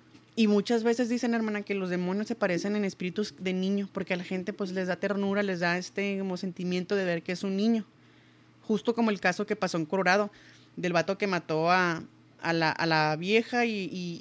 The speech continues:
y a las, a, y a sus niñas. Y cuando la gente va a la casa de... De, de, de esta, de hecho, el documental está en Netflix, está muy bueno.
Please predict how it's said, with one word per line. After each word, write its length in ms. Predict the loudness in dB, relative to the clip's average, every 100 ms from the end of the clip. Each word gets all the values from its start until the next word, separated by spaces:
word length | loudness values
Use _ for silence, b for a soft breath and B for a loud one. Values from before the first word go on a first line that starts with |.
| -8
y 220 | -6 0
a 100 | 0
las, 320 | 2 -2 -2 -4
a, 100 | -2
y 100 | -2
a 60 |
sus 220 | -4 -6 -2
niñas. 500 | 2 2 2 -6 -20 b b b b
Y 60 | 0
cuando 260 | 2 2
la 60 | 0
gente 280 | -2 0 2
va 240 | 2 2
a 40 | 2
la 140 | 0
casa 340 | -2 0 0
de... 120 | 0 0
De, 360 | -2 -2 -4 -10 B B B B -12
de, 460 | -2 0 2 2 0
de 40 |
esta, 200 | 2 0
de 120 | 2 0
hecho, 120 | 2
el 60 |
documental 420 | 0 0 0 0 0
está 200 | 2 2
en 80 |
Netflix, 340 | 2 -2 -6 -8
está 160 | -6
muy 160 | -2 -2
bueno. 240 | -2 -4